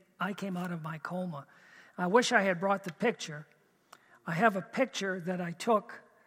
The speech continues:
uh, three years ago, and it came, well, four years ago. I took it four years ago, and it came up, uh, on the day of the, on the twenty-ninth.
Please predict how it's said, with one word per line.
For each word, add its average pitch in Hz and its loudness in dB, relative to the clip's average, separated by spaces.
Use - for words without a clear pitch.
uh, 170 -4
three 240 0
years 233 2
ago, 151 -10
and 175 -4
it 175 -8
came, 226 0
well, 175 -2
four 247 6
years 175 2
ago. 147 -8
I 180 -8
took 190 -6
it 170 -6
four 220 6
years 214 4
ago, 147 -8
and 180 -2
it 175 -6
came 220 0
up, 214 6
uh, 175 -2
on 180 -4
the 175 -6
day 196 0
of 165 -8
the, 160 -10
on 170 -6
the 165 -10
twenty-ninth. 190 -4